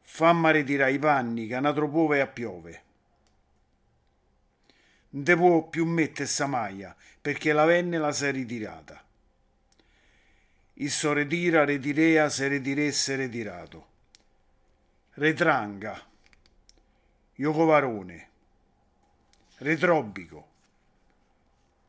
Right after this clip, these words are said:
Che retrobico che è diventato, poraccio,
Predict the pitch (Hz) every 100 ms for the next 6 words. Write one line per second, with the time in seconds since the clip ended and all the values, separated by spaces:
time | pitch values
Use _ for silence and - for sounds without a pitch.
0 | _ _ _ _ _ _ _ _ - 160
1 | 151 143 135 107 120 117 113 117 107 123
2 | 117 117 113 101 98 110 95 87 - 90